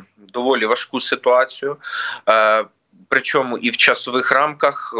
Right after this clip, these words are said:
ну, боєприпасів відверто не може вистачити, ну, ще нам з дуже, в надзвичайно економному режимі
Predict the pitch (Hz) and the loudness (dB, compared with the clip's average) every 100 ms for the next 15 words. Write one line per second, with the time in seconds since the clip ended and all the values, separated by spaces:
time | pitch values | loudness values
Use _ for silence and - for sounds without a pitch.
0 | 110 120 107 98 95 92 110 - 110 131 | -2 0 -2 -2 -4 0 0 0 0 2
1 | 156 - 117 98 110 123 113 101 104 104 | 0 -2 -10 -2 0 0 -4 -8 -8 -8
2 | 98 120 - 120 - 104 98 101 - 107 | -6 -4 -2 -2 -2 -2 0 2 2 2
3 | 107 101 98 76 71 - 92 - - 139 | 0 -2 -4 -4 -8 -4 0 0 2 2
4 | 135 101 - - - 117 123 123 131 - | 4 2 0 -6 -4 0 0 0 -4 2
5 | 113 98 90 - 85 85 87 85 87 92 | 2 0 -6 -16 -18 -18 -20 _ -14 -2
6 | 135 175 131 | 0 0 -4